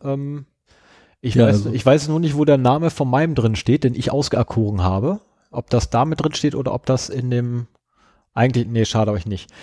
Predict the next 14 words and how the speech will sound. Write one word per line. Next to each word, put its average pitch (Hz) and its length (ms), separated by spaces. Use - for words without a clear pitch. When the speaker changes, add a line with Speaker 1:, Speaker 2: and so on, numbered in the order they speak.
Speaker 1:
Also 117 140
mein 147 180
Thema 170 380
habe 143 180
ich 143 220
benannt, 123 520
das - 300
Netz. - 640
Ähm, 113 540
und 123 300
es - 180
geht 135 200
um 135 280
Netzneutralität. 104 920